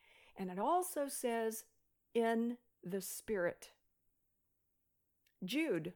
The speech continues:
one twenty, the little book right before the end of the New Testament, only one chapter long. Verse twenty says, "But you, beloved, building yourselves up in your most holy faith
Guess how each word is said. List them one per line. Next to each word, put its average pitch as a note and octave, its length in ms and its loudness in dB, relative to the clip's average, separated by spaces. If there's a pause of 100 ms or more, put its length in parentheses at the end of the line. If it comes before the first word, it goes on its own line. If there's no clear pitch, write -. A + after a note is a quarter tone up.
(140)
one A3 340 0
twenty, G#3 480 -2 (120)
the F#3 80 0
little A3 220 2
book A3 360 2
right G#3 240 4
before A3 320 2
the G#3+ 220 -2
end B3+ 260 4
of E3+ 120 -4
the F#3 100 -2
New G3 200 0
Testament, A3 640 -4 (300)
only G#3 300 2
one G#3 300 0
chapter A#3 420 0
long. G3 460 -2 (540)
Verse A#3 260 4
twenty B3+ 280 0
says, G#3+ 320 2
"But F#3+ 200 -2
you, B3 200 0
beloved, C4 520 4 (540)
building A3 420 6
yourselves A3 580 0
up A#3 220 4
in G3+ 140 2
your F#3+ 140 0
most G3+ 360 0
holy A3+ 320 2
faith B3+ 520 0